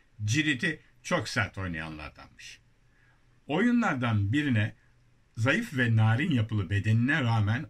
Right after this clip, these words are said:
hayli çevik olan Evliya Çelebi de katılmış. Seyit Ahmet Paşa oyun sırasında Evliya Çelebi'nin dişlerinin kırılmasına sebep olmuş.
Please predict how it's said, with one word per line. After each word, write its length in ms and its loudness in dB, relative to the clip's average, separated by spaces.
hayli 360 0
çevik 320 -2
olan 280 -2
Evliya 360 2
Çelebi 320 0
de 120 -8
katılmış. 560 -14
Seyit 360 0
Ahmet 380 0
Paşa 220 -2
oyun 220 0
sırasında 580 -2
Evliya 480 0
Çelebi'nin 500 0
dişlerinin 500 -2
kırılmasına 580 -6
sebep 360 -14
olmuş. 380 -20